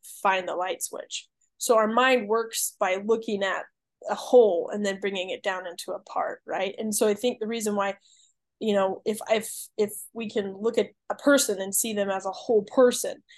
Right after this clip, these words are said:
and then maybe pull out traits where you might, like, "Oh yeah, you have blue eyes," or, "Oh yeah, you, you know, you really love horses," like, um, then those parts make up the whole, but you have to see the whole. Whereas, like,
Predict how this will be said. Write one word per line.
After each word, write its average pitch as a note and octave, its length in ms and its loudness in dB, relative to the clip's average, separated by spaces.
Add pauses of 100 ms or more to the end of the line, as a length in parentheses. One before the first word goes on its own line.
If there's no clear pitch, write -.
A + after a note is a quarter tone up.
(180)
and A3+ 100 0
then A3 140 0
maybe G3+ 280 0
pull G#3 220 -2
out F3 220 0
traits - 540 -4
where F#3+ 120 -2
you F#3+ 180 -4
might, F3 220 -6
like, G#3+ 220 -4
"Oh D4+ 100 6
yeah, C4+ 260 2
you F#3 100 -6
have F#3 80 -12
blue G#3 180 -2
eyes," F#3+ 280 -2
or, E3+ 280 -8
"Oh G#3+ 100 -2
yeah, G3+ 280 2
you, F#3+ 260 -6 (400)
you G3 100 -2
know, F3 180 -6
you G3 200 -8
really G3 500 -4
love F#3 240 -2
horses," - 560 -2
like, G#3+ 220 4 (480)
um, G3 320 4
then G#3+ 240 4
those G#3 220 -2
parts - 540 0
make G#3 240 -6
up B3+ 200 2
the G#3 80 -2
whole, G3+ 320 -4
but G3 160 -2 (100)
you G#3 140 -12
have G3 220 -4
to G3+ 100 -8
see G3+ 240 -6
the F3+ 80 -4
whole. G3+ 260 -2
Whereas, G#3 240 4
like, G3+ 160 4